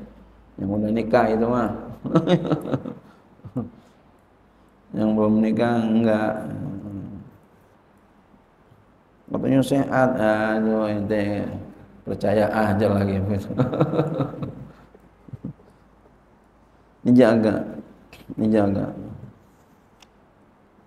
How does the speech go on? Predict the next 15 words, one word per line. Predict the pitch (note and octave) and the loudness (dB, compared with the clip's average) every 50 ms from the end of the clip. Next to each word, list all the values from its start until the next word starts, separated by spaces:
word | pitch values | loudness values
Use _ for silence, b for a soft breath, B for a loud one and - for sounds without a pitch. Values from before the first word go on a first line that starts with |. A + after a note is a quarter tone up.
| _ _ _ _ _ _ _ _ _ _ _ _ _ _ _ _ _ _ _ _ _ _ _ _ _ - - - _ _ _ _ - _ b b b b b b b b | _ _ _ _ _ _ _ _ _ _ _ _ _ _ _ _ _ _ _ _ _ _ _ _ _ -20 -20 -20 _ _ _ _ -20 _ b b b b b b b b
Wa | B2 D3 D3 E3 | 4 6 8 8
ashhadahum | D#3+ C#3+ - - - - D3+ E3+ E3+ E3+ E3 - - D#3+ D#3 D3+ | 6 4 4 -2 0 4 6 6 6 6 4 2 4 4 4 4
ala | C#3+ - C#3+ C#3 C#3 - B2 | 6 4 6 6 6 6 4
anfusihim, | C3+ C3 B2+ C3 C3 B2+ - A#2 A2 G#2 - - - - - - - - - | 4 2 2 0 -2 0 0 0 0 0 0 -2 -6 -8 -12 -16 -14 -4 2
dan | A2+ A#2 A#2 A#2 - | 4 4 4 4 4
Allah | - A2 A2 A2 A2 A#2 C3+ D#3+ F3+ - - | 2 4 4 4 4 4 4 4 4 2 0
angkat | - B2 B2 A#2 A#2 - A2 A2 | 0 0 0 0 0 0 0 0
saksi | - - A#2 A2 A2 - - - - C3+ B2 | 0 -2 -2 -2 -2 -4 -8 -4 0 0 2
mereka | A#2 A2+ A2+ G2+ F#2+ - - C#3 E3 F3 - | 4 4 4 2 2 2 0 0 0 0 -2
atas | - A#2+ A#2 A#2 A#2 - A2 | -2 -2 -2 -2 -2 -2 -2
diri, | A2+ A2+ A2 A2 A2+ A2+ A2 G#2+ G#2 - G#2 | 0 0 2 2 2 2 2 0 0 0 0
diri | A2+ G#2+ G#2 A2 G#2+ | 0 2 2 2 2
mereka. | G#2 G#2+ G#2+ G#2 F#2 - - F#2+ - - - B B B B B B B B - - | 2 2 2 2 0 0 -2 -4 -4 -6 -12 B B B B B B B B -8 0
Qala | - A2 A#2 B2 D3 D#3 E3+ F#3+ E3 D3 - - - - - - - - - - | 4 4 6 6 6 6 4 4 2 -2 -4 -8 -10 -14 -16 -20 -20 -20 -16 -6
Allah, | - G#2+ A2 A2+ A#2+ B2 A#2+ A2 - A#2+ - | -2 0 2 2 2 2 0 -2 -4 -6 -8